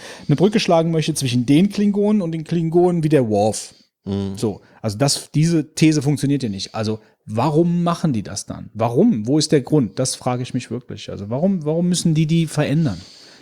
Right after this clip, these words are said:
Speaker 1: Die
Speaker 2: Ja,
Speaker 1: hätten
Speaker 2: schwierig. Also,
Speaker 1: Ja, also, also
Speaker 2: das stimmt auch, die haben ja auch keine Haare, gell? Die haben keine Haare, glaub ich, soweit ich das weiß. Das ist ja auch sowas, was die immer auszeichnete, so eine
Speaker 1: Es muss ja einen
Speaker 2: wilde
Speaker 1: Grund
Speaker 2: Mähne.
Speaker 1: geben, warum
Speaker 2: Ja.
Speaker 1: die so einen Schnitt machen, warum die, warum die das machen. Das, ähm,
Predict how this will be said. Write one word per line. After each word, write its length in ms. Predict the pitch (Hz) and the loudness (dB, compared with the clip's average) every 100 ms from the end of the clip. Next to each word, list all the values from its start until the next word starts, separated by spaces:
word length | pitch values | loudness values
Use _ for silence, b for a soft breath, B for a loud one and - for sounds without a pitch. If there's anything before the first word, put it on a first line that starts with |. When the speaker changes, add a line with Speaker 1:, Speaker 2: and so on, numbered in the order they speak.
| - | 0
Speaker 1:
Die 40 | |
Speaker 2:
Ja, 160 | 110 98 | 2 2
Speaker 1:
hätten 120 | - | -2
Speaker 2:
schwierig. 640 | 131 120 123 107 85 - - | -4 0 2 4 0 -4 -6
Also, 340 | 98 95 95 95 | -2 2 2 0
Speaker 1:
Ja, 60 | |
also, 260 | 113 120 117 117 - _ B B B B B | -2 -2 -2 -4 -10 _ B B B B B
also 180 | 113 | 0
Speaker 2:
das 60 | 143 | 2
stimmt 200 | - 131 | 2 2
auch, 80 | 131 | 2
die 100 | 127 | 2
haben 140 | 120 160 | 2 2
ja 80 | |
auch 100 | 95 | 2
keine 320 | - 139 117 127 | 0 0 0 0
Haare, 340 | 240 151 - | -2 -2 -2
gell? 300 | 82 139 208 151 | -2 -2 -4 -4
Die 100 | 98 | 0
haben 140 | 127 | 0
keine 320 | 131 160 156 | 0 0 0
Haare, 320 | 131 147 180 185 | 0 0 -2 -6
glaub 280 | - 175 180 | -4 -2 -2
ich, 80 | |
soweit 160 | 170 160 | -2 -2
ich 100 | 170 | -2
das 180 | 175 - | -6 -2
weiß. 300 | 160 170 - B B B B | 0 -2 -6 B B B B
Das 100 | 107 | -2
ist 60 | - | 0
ja 80 | - | 0
auch 180 | 87 - | 0 -2
sowas, 440 | 131 123 127 - | 0 0 -2 -4
was 200 | 104 - | -4 -2
die 120 | 110 | 0
immer 200 | 98 107 | 2 4
auszeichnete, 680 | 78 131 - 143 - 143 135 | 4 2 0 0 0 -2 0
so 80 | 113 | 0
eine 240 | 104 98 98 B B B | 0 -2 -4 B B B
Speaker 1:
Es 60 | 156 | 0
muss 100 | 156 | 4
ja 60 | |
einen 80 | 170 120 | 4 6
Speaker 2:
wilde 40 | |
Speaker 1:
Grund 100 | 104 | 4
Speaker 2:
Mähne. 320 | 101 120 135 143 | 4 4 4 2
Speaker 1:
geben, 60 | 120 | 0
warum 200 | 85 120 | 2 2
Speaker 2:
Ja. 40 | 131 | 4
Speaker 1:
die 80 | |
so 160 | 117 139 | 2 4
einen 100 | 156 | 2
Schnitt 480 | - 147 147 - - - | 0 -2 -2 -6 -14 -2
machen, 380 | 127 120 101 98 | -2 0 -2 -2
warum 220 | 135 160 | 0 0
die, 160 | 143 | 0
warum 160 | 131 147 | 0 0
die 80 | 151 | 0
das 180 | 135 - | -4 -4
machen. 320 | 113 110 120 | -4 -4 -6
Das, 280 | 120 - - | -8 -8 -10
ähm, 280 | 110 135 | -12 -12